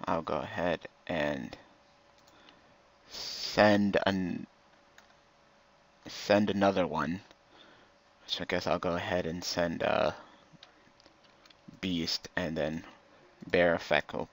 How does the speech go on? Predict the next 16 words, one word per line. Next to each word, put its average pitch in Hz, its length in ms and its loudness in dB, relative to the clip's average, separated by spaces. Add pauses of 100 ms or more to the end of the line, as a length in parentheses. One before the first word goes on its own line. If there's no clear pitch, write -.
Bear 80 180 2
will 73 80 -2
be - 120 -8
summoned 71 360 -4
to - 80 -12
the - 60 -10
field. - 380 -4 (1900)
So - 120 -20
I'll - 180 -12
go - 80 -16
ahead - 80 -10
and 78 80 -8
destroy - 280 -4
that. - 180 -2 (1300)
Destroy - 220 -6
that. 113 100 -6